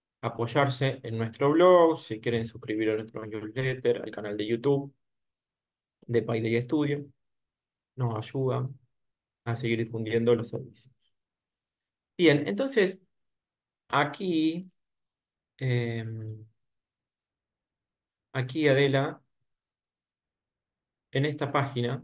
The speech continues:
¿sí? En cómo participar en Crossref, al último dice, bueno, este botón de, eh, chequea tu elegibilidad para aplicar, ¿sí? Entonces acá lo que vas a buscar es el nombre de la universidad o como sea la membresía,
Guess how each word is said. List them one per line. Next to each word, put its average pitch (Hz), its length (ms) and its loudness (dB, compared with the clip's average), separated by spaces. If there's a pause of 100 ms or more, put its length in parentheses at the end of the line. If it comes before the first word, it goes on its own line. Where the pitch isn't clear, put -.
(140)
¿sí? 123 260 -8 (140)
En 113 160 -6
cómo 131 340 -2
participar 135 540 0
en 160 100 2
Crossref, 160 460 0 (840)
al 165 140 8
último 180 280 8
dice, 170 300 4
bueno, 135 180 2
este 139 140 2
botón 123 460 -2
de, 135 460 2 (220)
eh, 113 460 -6 (420)
chequea 156 420 4
tu 143 240 2
elegibilidad 120 800 2
para 101 160 -4
aplicar, - 380 -12 (680)
¿sí? 143 120 -4
Entonces 160 320 2
acá 196 360 4
lo 131 120 4
que 127 60 0
vas 143 140 6
a 143 40 6
buscar 143 380 2
es 131 300 0
el 110 300 -6
nombre 123 560 2 (480)
de 120 100 2
la 113 80 2
universidad 120 600 4
o 110 100 0
como 113 180 -4
sea 143 160 2
la 131 60 2
membresía, 110 520 -2